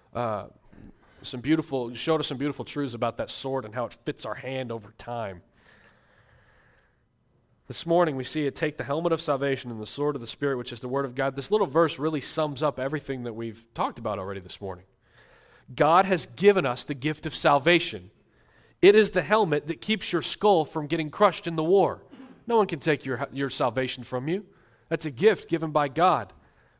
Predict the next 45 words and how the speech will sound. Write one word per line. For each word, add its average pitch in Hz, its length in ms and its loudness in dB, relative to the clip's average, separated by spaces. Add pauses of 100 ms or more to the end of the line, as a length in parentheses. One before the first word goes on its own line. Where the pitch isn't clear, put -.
(120)
There's 147 240 0
no 180 160 6
circumstance 156 880 -2
so 185 360 4
dire, 160 340 2
so 160 200 -6
horrible, 160 520 0 (220)
so 175 160 0
tragic 156 460 2 (280)
that 147 80 2
can 135 140 -6
rip 143 200 2
salvation 139 480 0
from 110 220 -8
you. 104 100 -8
It's 107 140 -8
a 107 40 -14
gift 147 220 -4
from 131 140 -8
God, 127 180 0
and 117 80 -4
it's 113 120 -12
a 123 40 -14
helmet. 156 360 -2 (680)
It 120 80 -10
keeps 160 280 0
our 120 80 -4
skulls 165 340 0
from 127 100 -12
getting 123 200 -6
crushed - 280 -2
in 135 80 -8
the 127 60 -4
war. 135 180 0
And 120 120 -6
how 151 160 4
appropriate 156 840 2 (720)
in 180 160 4
the 156 80 0
Spirit 185 680 4 (240)
that 175 120 4
we're 165 100 4
given 175 280 4
a 151 40 2
sword 139 540 4